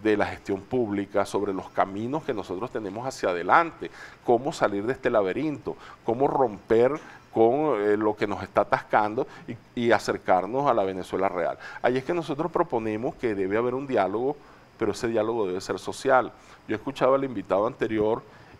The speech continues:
y pareciera que él quiere un diálogo, pero otra vez repitiendo los parámetros del diálogo que se llevó a cabo en República Dominicana.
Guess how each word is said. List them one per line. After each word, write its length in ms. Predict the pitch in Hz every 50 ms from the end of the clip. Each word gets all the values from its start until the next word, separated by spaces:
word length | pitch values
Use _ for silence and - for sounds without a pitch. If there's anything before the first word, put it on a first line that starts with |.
| -
y 180 | - 123 123 117
pareciera 640 | - - 104 104 101 - - 120 110 110 120 127 -
que 320 | - 135 117 110 107 107
él 120 | 104 104
quiere 220 | 104 - 127 120 131
un 100 | 131 127
diálogo, 380 | 127 123 120 117 127 135 139
pero 240 | 131 - 110 98 101
otra 200 | 98 - - 120
vez 160 | 123 120 113 - - - - - -
repitiendo 1040 | 131 131 131 127 120 123 110 104 - - 113 113 117 120 127 135 139 143 139 113 - -
los 320 | 107 107 107 101 101 98
parámetros 720 | - - - 107 104 104 107 110 123 135 - - - 143 143 - - - - - - - - 104
del 840 | 107 113 113 113 120 127 139 147 143 - - - 120 113 107 107 104
diálogo 360 | 98 104 101 113 123 127 -
que 80 | - 127
se 120 | - -
llevó 220 | 104 98 98 95
a 60 | 95 -
cabo 200 | - 113 113 123
en 60 | 120
República 460 | - 107 - - 98 104 110 - 120
Dominicana. 640 | 110 107 98 95 90 87 82 - 139 160 143 117 87